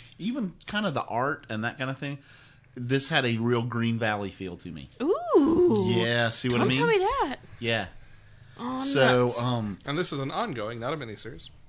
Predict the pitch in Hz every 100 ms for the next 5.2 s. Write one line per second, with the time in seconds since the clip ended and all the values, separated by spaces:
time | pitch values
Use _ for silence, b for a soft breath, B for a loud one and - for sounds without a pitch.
0 | - 127 117 139 143 - 139 131 127 123
1 | 117 131 127 127 123 - 113 113 110 107
2 | 107 95 120 131 151 139 117 117 120 113
3 | 113 120 120 123 123 - - 117 113 113
4 | 113 104 107 104 101 98 - 98 98 95
5 | 90 87